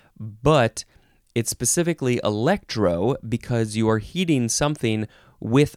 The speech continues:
electricity. How did they do that before electricity? But they would probably literally let, set something on fire or burn something so it was super, super hot, and then they would use that to cauterize.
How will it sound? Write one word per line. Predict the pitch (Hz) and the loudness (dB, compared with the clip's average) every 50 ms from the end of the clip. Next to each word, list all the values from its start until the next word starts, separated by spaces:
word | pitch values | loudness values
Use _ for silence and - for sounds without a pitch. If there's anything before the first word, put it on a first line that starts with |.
| - _ | -6 _
electricity. | 117 110 110 107 - _ - - - - 226 254 - - 104 82 87 80 78 82 117 - _ _ _ _ - _ _ _ _ _ _ _ _ | -2 0 0 -2 -2 _ -10 -6 -2 0 0 0 0 -2 -4 -4 -4 -6 -6 -6 -8 -10 _ _ _ _ -20 _ _ _ _ _ _ _ _
How | - - - - 151 160 175 | -14 -12 -6 -2 0 0 2
did | 170 175 156 | 2 0 2
they | 147 151 147 | 2 2 2
do | 135 139 151 156 | 2 0 0 2
that | 143 147 147 - | 2 0 0 -2
before | - 127 - - 156 175 185 | -6 -10 -4 -2 0 0 2
electricity? | 175 180 175 170 - - 185 180 - - 175 190 190 180 - _ _ _ _ | 0 -2 -4 -6 -4 -2 -2 -2 -2 -2 -2 -2 -2 -2 -4 _ _ _ _
But | - 147 139 | -6 0 2
they | 151 147 | 2 2
would | 143 143 131 - | 4 2 -2 -2
probably | - 170 165 156 151 147 131 131 135 123 | -4 -2 -2 0 0 -2 0 0 0 0
literally | 120 117 120 147 160 165 156 147 135 127 123 | 0 2 2 2 2 4 2 2 2 0 0
let, | 117 117 117 127 139 - _ _ _ | -2 0 0 0 0 -2 _ _ _
set | - - - - - - 139 143 - - - | -10 -10 -8 -8 -4 -2 -2 -2 -2 -4 -6
something | - - 127 131 - - 123 110 | -2 -2 -2 -2 -2 -4 -4 -2
on | 110 104 95 95 | -2 -4 -4 -6
fire | - - - - - 147 165 165 170 175 170 165 - - - - - _ | -8 -12 -8 -2 0 0 0 0 0 -2 -2 -4 -6 -12 -20 -20 -12 _
or | - 117 113 | 0 0 0
burn | 104 104 95 113 127 135 143 160 165 165 165 | 0 -2 -2 0 2 2 4 2 0 -2 -2
something | - - - 104 101 98 - - 90 90 87 95 113 - - _ _ _ | -4 -4 -4 -4 -4 -4 -4 -4 -4 -2 -2 -4 -4 -6 -10 _ _ _
so | - - 120 120 | -6 0 2 2
it | 123 90 | 2 2
was | 104 107 - | -2 -4 -4
super, | - - - 165 151 - 139 | -2 0 0 0 0 -2 -6
super | - - 156 151 - 113 | -4 -2 -4 -2 -2 -4
hot, | 107 - - 151 135 113 104 104 - - - - _ _ _ _ _ _ _ _ _ _ _ _ _ - | -6 -4 -6 -4 -4 -2 -4 -4 -6 -8 -14 -16 _ _ _ _ _ _ _ _ _ _ _ _ _ -2
and | 117 117 113 117 | 0 2 2 2
then | 120 120 | 2 2
they | 120 113 | 2 2
would | 110 110 98 101 | 0 0 -2 -2
use | 104 101 98 - | -4 -4 -4 -2
that | - 123 131 131 - - | 0 0 0 0 -2 -8
to | 107 - _ _ _ - | -10 -12 _ _ _ -8
cauterize. | - 127 107 98 92 90 90 90 90 85 82 78 67 60 - - - - - | -2 0 0 2 0 0 -2 -2 -2 -2 -2 -4 -6 -8 -8 -8 -8 -8 -10